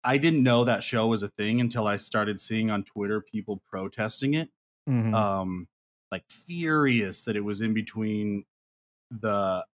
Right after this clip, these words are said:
Speaker 1: episode and Untucked, which was it. Whoever made that decision was, I, I'm convinced someone that has nothing to do with the show or the fandom made that <laughs> decision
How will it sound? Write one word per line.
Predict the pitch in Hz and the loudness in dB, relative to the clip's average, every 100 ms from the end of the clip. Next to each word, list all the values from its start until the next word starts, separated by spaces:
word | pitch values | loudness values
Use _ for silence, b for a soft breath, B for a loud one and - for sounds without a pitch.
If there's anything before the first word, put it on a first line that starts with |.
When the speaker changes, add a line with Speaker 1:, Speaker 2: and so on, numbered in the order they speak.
| _ _ | _ _
Speaker 1:
episode | 127 117 123 - 120 120 120 | -4 -2 -2 0 2 2 0
and | 110 107 | -4 -4
Untucked, | 101 - 101 120 - - _ _ _ _ | -4 -4 -4 -4 -8 -20 _ _ _ _
which | 110 - | -8 -2
was | 123 120 | 0 0
it. | 98 98 - | -2 -8 0
Whoever | 139 143 131 | 2 4 4
made | 120 107 | 4 2
that | 104 101 | 0 -4
decision | 98 - 92 95 92 - | -6 -8 -6 -6 -8 -10
was, | 98 98 90 87 - - _ - - - _ | -8 -6 -6 -6 -8 -10 _ -20 -20 -20 _
I, | 117 117 _ - | -8 -8 _ -4
I'm | 131 120 | 0 2
convinced | 131 117 123 123 117 | 2 2 2 0 0
someone | 123 113 117 | 0 0 2
that | 110 | 2
has | 113 101 - _ _ _ - | 0 -2 -10 _ _ _ -4
nothing | 110 113 110 113 | 2 2 2 0
to | 110 | 0
do | 110 110 110 | 0 0 0
with | 104 | 0
the | 101 | -2
show | - 110 101 104 | -4 -2 0 2
or | 101 98 101 | 2 0 -4
the | 101 | -8
fandom | - 101 101 104 107 113 | -4 -4 -2 -2 -2 -2
made | 107 107 104 | -2 -2 -2
that | 107 | -2
<laughs> | |
decision | 113 - 139 135 131 | -2 -4 -2 0 0